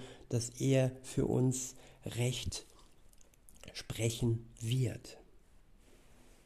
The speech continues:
Weiter heißt es, er sagt ja in den Heiligen Schriften, „Ich bin der Rächer. Ich habe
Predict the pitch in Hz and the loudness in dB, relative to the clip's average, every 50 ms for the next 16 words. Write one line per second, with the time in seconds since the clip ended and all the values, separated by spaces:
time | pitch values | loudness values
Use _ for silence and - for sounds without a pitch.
0 | - - - - - - - - - - - - - - - - - - - - | -20 -20 -20 -20 -20 -20 -20 -20 -20 -20 -20 -20 -20 -20 -20 -20 -20 -20 -20 -20
1 | - - - - - - - - 113 113 123 139 151 143 135 147 139 143 143 - | -18 -18 -18 -18 -18 -20 -4 0 2 4 4 4 4 4 6 6 4 4 4 4
2 | - 147 143 - - - - - - - - - - - - - - - - - | 4 4 4 2 -2 -6 -10 -16 -20 -20 -20 -20 -20 -20 -20 -20 -20 -20 -20 -20
3 | - - - - - - - - - 170 160 - - 196 190 185 - - - 120 | -20 -20 -20 -20 -20 -20 -4 2 4 4 4 6 6 4 4 2 0 0 2 4
4 | 113 107 107 101 - - - - - - 131 117 127 123 113 104 123 123 127 131 | 4 4 2 0 -4 -10 -18 -10 -4 0 2 4 4 4 4 4 4 4 4 4
5 | 127 127 123 120 - - - 131 131 131 - - - 123 117 113 - - - - | 2 2 0 0 0 2 2 2 2 0 0 0 4 4 4 4 2 -4 -12 -18
6 | - - - - - 170 175 170 170 - - - - - - - 120 120 123 127 | -20 -20 -20 0 4 4 6 6 4 2 -2 -6 -10 -14 -4 0 2 2 4 2
7 | 131 127 127 135 - - 120 117 117 117 120 - - 117 - - 123 127 135 123 | 2 0 -2 -4 -2 0 2 2 2 2 -2 -4 -6 -8 -2 0 2 4 6 4
8 | - - - 95 - - - - - - - - - - - - - - - - | 4 4 0 -4 -4 -6 -10 -16 -20 -20 -20 -20 -20 -20 -20 -20 -20 -20 -20 -20
9 | - - - - - 131 - - 135 151 156 151 156 151 160 156 151 | -20 -20 -4 0 0 4 6 6 6 6 6 4 4 6 6 6 6